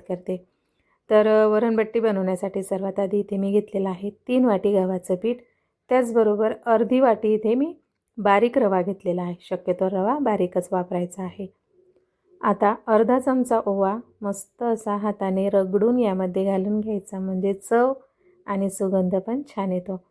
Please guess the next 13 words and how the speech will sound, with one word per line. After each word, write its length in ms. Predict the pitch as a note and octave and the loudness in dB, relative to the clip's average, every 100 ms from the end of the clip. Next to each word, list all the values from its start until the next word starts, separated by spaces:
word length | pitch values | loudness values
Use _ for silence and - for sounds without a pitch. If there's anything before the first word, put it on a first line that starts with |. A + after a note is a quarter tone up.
| _ _ _ _ _ _ | _ _ _ _ _ _
एक 240 | A3 A3+ | 2 2
चमचाभर 440 | C#4+ B3 A#3+ B3 A#3 | 2 2 4 2 2
इथे 180 | A3+ G#3+ | 2 0
मी 100 | G#3+ | -2
पांढरे 400 | G#3+ G3 F#3 G3+ | -2 -2 -2 -2
तीळ 240 | G#3 G3 | 0 2
घातलेले 400 | G#3 G#3 F#3 F3+ | 0 0 0 0
आहेत. 280 | F3+ F3 G3 - _ _ _ _ | -2 -4 -10 -10 _ _ _ _
अ, 380 | - G#3 G3 F#3+ F#3 | -6 0 2 2 0
धने, 500 | G#3+ G#3+ A3 B3 - _ _ _ _ A3 | 2 4 4 0 -4 _ _ _ _ -6
जिरं 340 | F#3 A3 G#3+ A#3 - | 0 4 4 2 -4
आणि 260 | G3+ G3 G#3+ | -4 0 -2
सोप 380 | - G#3 G#3+ | 0 2 2